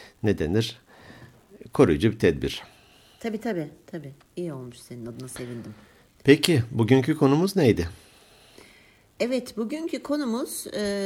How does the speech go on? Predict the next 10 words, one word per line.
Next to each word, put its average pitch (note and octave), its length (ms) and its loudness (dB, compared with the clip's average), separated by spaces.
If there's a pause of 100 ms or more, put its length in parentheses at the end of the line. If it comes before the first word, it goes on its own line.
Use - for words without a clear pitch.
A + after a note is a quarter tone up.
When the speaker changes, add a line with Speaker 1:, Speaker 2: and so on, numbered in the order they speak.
(600)
Speaker 2:
bir A3+ 200 -2
dinleyicimizden B3+ 760 -2
gelmişti. E3+ 460 -4
Adını G#3 260 -2
ben A3+ 140 -6
unuttum G#3 400 -6
ama D#3+ 180 -6 (180)
listesindeydi. E3 260 -10
Speaker 1:
Fırat. F3 600 2 (960)
Speaker 2:
Fırat. D#3+ 420 -6